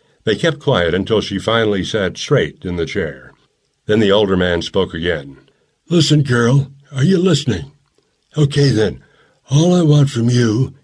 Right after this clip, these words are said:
is to take us across the road to your neighbor's gate. Understand?" He had lowered his face to hers, now looking her straight in the eyes. "Okay then,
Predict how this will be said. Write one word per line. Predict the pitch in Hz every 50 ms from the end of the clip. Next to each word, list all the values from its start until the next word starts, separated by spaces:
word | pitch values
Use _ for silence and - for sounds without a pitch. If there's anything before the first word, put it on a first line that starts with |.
| _ _ _ _ _ _ _ _ _ _
is | 110 113 110 - -
to | - 143 139
take | 139 - 143 151 160 - -
us | 147 135 -
across | 151 143 139 - 135 135 127 127 120 -
the | - 139 127
road | 120 139 139 123 117 110 113 113 113 117 - - _ _ _ _ _ _ _ -
to | 127 123
your | 117 110 107
neighbor's | 117 120 120 139 151 143 135 110 123 123 117 117 -
gate. | - _ - - 135 117 90 - - - - - _ _ _ _ _ _ _ -
Understand?" | 98 117 117 113 110 98 - - - 120 123 120 135 143 135 131 - - - _ _ _ _ _ _ _ _ _
He | _ 95 90
had | 85 80 80
lowered | 87 98 110 113 104 87
his | 85 87 80 -
face | - 104 95 82 - -
to | 87 80
hers, | - 95 92 78 76 78 78 80 80 90
now | 90 80 90 92
looking | 90 85 87 85 71 73 80 80
her | 85 78
straight | - - - 113 110 110 101
in | 98 95
the | 92 90
eyes. | 87 82 71 69 - - - 67 - - - _ _ _ _ _ _ _ -
"Okay | 147 151 151 143 151 143 143 123
then, | 104 107 98 85 76 69